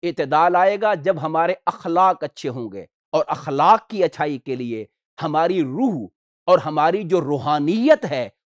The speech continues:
उस पर भी फोकस करने की जरूरत है, ताकि ततहीर अखलाक हो और हम अखलाक की वजह से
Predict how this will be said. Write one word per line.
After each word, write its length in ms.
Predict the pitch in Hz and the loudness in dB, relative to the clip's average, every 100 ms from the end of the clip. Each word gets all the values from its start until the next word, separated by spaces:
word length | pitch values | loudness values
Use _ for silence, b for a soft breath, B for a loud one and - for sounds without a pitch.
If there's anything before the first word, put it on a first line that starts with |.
| - | -2
उस 200 | 214 - | -2 0
पर 120 | 190 | -2
भी 140 | 175 190 | -2 -6
फोकस 400 | - 170 170 - | -6 -6 -6 -6
करने 340 | 160 147 151 | -8 -8 -8
की 120 | 143 | -10
जरूरत 400 | 131 127 135 135 - | -8 -6 -6 -6 -6
है, 260 | 131 135 _ - | -8 -10 _ -4
ताकि 260 | 151 156 170 | -4 -2 -6
ततहीर 680 | - 160 131 143 175 170 - | -6 -6 -6 -2 0 0 -4
अखलाक 520 | - 135 131 151 156 - | -10 -4 0 0 0 -6
हो 300 | 123 113 _ _ _ | -12 -12 _ _ _
और 120 | 151 | 0
हम 200 | 120 160 - | 0 -4 -6
अखलाक 560 | 143 143 131 139 208 - | -8 -6 0 2 2 0
की 100 | 214 | -8
वजह 300 | 156 135 135 | -6 -4 -4
से 280 | - 131 143 | -6 -8 -8